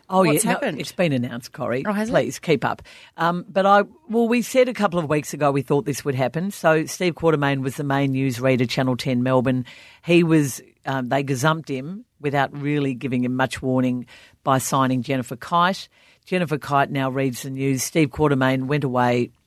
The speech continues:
Speaker 1: to, I think he went to visit his son in Europe and just couldn't quite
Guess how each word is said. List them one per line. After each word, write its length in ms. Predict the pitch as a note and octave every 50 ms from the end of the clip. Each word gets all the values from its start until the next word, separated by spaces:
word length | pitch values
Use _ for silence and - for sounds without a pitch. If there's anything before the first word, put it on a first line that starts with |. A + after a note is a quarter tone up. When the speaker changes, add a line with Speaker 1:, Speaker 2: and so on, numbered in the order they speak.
| _ _ -
Speaker 1:
to, 200 | - - D#3 D3 C3+
I 80 | C#3 C#3
think 140 | G#3 G#3+
he 80 | G3 D#3+
went 160 | C3 C#3 A#2+
to 60 | -
visit 220 | B2+ C#3+ B2+ C3+ C3
his 100 | B2 -
son 180 | - D3+ C#3
in 120 | C#3 C#3 C3+
Europe 360 | C3+ C#3+ C#3+ D#3+ G3+ A3 - - - - - - -
and 200 | - D3+ D#3+ D#3+
just 200 | E3+ F3+ - -
couldn't 320 | - - F3+ E3 D3 B2+
quite 380 | - - - C#3+ C3 B2+ B2